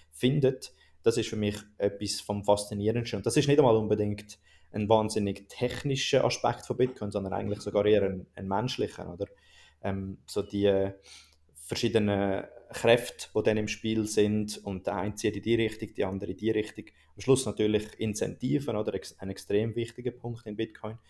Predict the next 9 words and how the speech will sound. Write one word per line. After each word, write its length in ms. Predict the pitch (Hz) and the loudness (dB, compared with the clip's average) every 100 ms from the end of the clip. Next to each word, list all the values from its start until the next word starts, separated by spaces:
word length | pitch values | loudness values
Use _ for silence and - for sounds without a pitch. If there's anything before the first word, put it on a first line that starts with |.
| _ _ | _ _
Wie 100 | 113 | 0
sind 240 | 110 107 | 2 -2
die 80 | 107 | -2
Intensi-, 600 | 107 104 101 98 104 - - | -2 -2 -4 -4 -8 -12 -10
ähm, 300 | 98 98 95 - _ | -8 -6 -8 -14 _
Incentiven 800 | 110 104 101 98 117 123 131 120 - - _ _ _ | -6 -4 -6 -4 -4 0 2 2 -2 -18 _ _ _
angesiedelt 920 | 107 107 113 - 127 123 123 123 - | 8 8 8 2 0 2 2 0 -6
und 420 | - 101 98 98 - - - 113 | -6 -4 -4 -8 -16 -20 -20 -20
w-, 240 | 101 101 | -20 -20